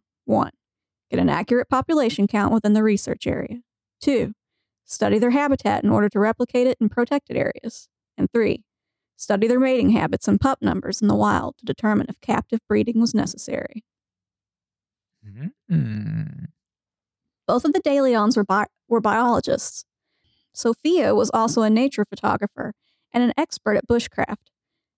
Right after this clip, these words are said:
Speaker 1: Javier was a writer who was excellent at framing proposals for grants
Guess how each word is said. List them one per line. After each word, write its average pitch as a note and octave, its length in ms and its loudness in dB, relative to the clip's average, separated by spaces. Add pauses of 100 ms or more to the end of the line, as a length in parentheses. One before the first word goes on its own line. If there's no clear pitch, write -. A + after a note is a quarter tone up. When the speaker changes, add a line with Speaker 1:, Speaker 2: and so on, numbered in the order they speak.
(280)
Speaker 1:
Javier A#3 580 2
was G#3+ 140 0
a A3 80 2
writer G#3+ 420 2
who B3 100 4
was A3 160 2
excellent A3 440 0
at - 120 -6
framing A3 340 2
proposals A3 560 -2
for C4+ 160 -4
grants G3+ 420 -2